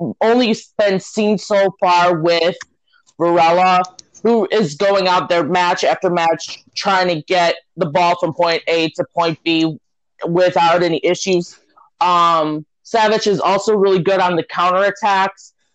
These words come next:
He's really strong. At once he gets that ball, he's able to break fa-, away fast and get it to the other end with re-, really no issues. Um,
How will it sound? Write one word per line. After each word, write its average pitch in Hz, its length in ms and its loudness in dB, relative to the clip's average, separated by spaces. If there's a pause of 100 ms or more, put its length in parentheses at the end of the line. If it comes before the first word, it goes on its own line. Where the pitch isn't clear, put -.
(180)
He's 202 300 -2
really 208 300 0
strong. 196 480 -2
At 170 180 0
once 196 320 0
he 254 120 0
gets 208 260 -2
that 180 260 0
ball, 180 280 0
he's 202 420 -2
able 185 220 0
to 196 80 -4
break 185 360 -2
fa-, - 220 -2 (100)
away 175 320 2
fast 165 640 -2
and 170 180 -4
get 175 140 2
it 170 120 -2
to 175 100 -10
the 170 120 0
other 170 240 0
end 170 300 -2 (380)
with 170 240 -2 (160)
re-, 175 260 0 (100)
really 226 340 2
no 196 300 2
issues. 185 880 0 (440)
Um, 180 760 0